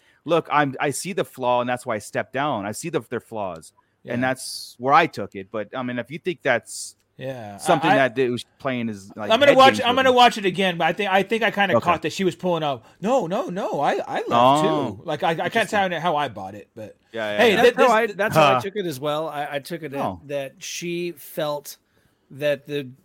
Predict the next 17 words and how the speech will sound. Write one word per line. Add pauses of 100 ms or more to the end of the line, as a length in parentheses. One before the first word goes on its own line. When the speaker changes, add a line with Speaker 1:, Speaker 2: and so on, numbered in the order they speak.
Speaker 3:
Jedi
Council
was
not
always
right.
That's
why
she
Speaker 1:
Mm-hmm.
Speaker 3:
stepped
back,
and
that
these
two
together